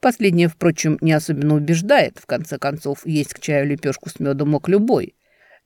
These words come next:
Третье убийство. Девушка задушена чулком, и нос ее зажат прищепкой.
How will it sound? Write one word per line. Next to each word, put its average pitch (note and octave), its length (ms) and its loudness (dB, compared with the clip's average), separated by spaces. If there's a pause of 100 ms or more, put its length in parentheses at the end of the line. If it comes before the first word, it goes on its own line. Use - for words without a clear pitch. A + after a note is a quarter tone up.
Третье E3 380 0
убийство. B3 680 2
Девушка E3+ 460 0
задушена E3+ 580 0
чулком, D3+ 600 -2
и D3 80 0
нос C#3 260 -2
ее G3+ 160 2
зажат D3+ 400 0
прищепкой. - 840 -6